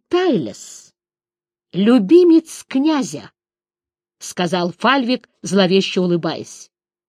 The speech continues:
"Если ты, выродок, коснёшься его в ходе поединка мечом, будешь наказан.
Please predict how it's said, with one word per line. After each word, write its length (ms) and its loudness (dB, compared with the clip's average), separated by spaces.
"Если 760 0
ты, 440 4
выродок, 840 -6
коснёшься 760 2
его 220 2
в 80 -6
ходе 320 2
поединка 640 -2
мечом, 580 0
будешь 520 -2
наказан. 680 -4